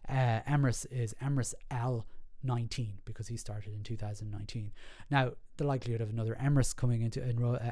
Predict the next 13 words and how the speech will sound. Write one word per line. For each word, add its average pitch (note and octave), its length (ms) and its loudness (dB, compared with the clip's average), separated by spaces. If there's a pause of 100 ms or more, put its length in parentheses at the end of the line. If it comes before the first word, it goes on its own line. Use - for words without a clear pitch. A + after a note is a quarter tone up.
Emrys B2 320 2
L B2 240 2
coming A#2 280 2
into A2 120 -2
Carlow A2+ 300 4
Educate A2 320 -2
Together, A#2+ 400 2
I A#2+ 60 0
would A2 100 2
imagine, A2 300 2
is G2 80 -4
quite A2+ 260 4
low. D#3+ 320 12